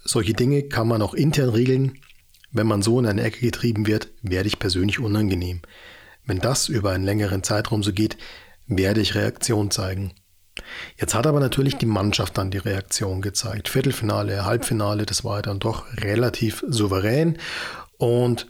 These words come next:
ja, da kann man sich jetzt natürlich die Frage stellen, war das von Franz Beckenbauer, war diese Wut und war Brandrede, war das ein brillantes Kalkül, war das Strategie, hat er einfach bewusst versucht, die Mannschaft zu kitzeln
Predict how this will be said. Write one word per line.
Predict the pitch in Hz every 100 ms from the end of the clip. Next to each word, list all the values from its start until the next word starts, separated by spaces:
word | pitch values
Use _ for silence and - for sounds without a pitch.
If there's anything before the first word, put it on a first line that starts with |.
| -
ja, | 131 104
da | 101
kann | 120
man | 123
sich | 127
jetzt | 117
natürlich | 110 117
die | 120
Frage | 113 120 131 -
stellen, | 107 98 104 117
war | - 143
das | 143 131 -
von | - 98
Franz | - 110 101
Beckenbauer, | - 123 131 107 110 117 104
war | 104 101
diese | 110 101 92
Wut | 127 151 131
und | 110 110
war | 110
Brandrede, | - 110 123 120 120 117 104
war | 104 113
das | -
ein | 113 110
brillantes | 117 104 110 135 139 -
Kalkül, | 110 110 - 139 135 - - - - -
war | 98
das | 113 117
Strategie, | - 120 101 113 131 98
hat | - -
er | 123
einfach | 113 - -
bewusst | 120 98 143 - -
versucht, | - 104 123 -
die | 113
Mannschaft | 110 113 101
zu | -
kitzeln | - - 170 - 196